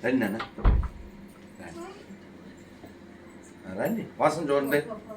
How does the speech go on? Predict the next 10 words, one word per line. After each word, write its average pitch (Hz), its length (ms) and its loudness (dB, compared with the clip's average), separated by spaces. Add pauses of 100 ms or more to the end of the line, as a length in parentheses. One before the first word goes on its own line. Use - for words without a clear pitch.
(260)
స్మెల్ 160 280 4
చూడే. 131 380 2 (720)
ఏదో 110 140 -6
స్మెల్ 113 420 -4
చూడు. 92 100 -2 (2000)
స్మెల్ 135 220 0
చూడు. 107 120 -6 (520)
బాగుందా? 113 380 4 (680)
బాగుందా? 135 360 6 (560)
బాగుందా? 156 260 2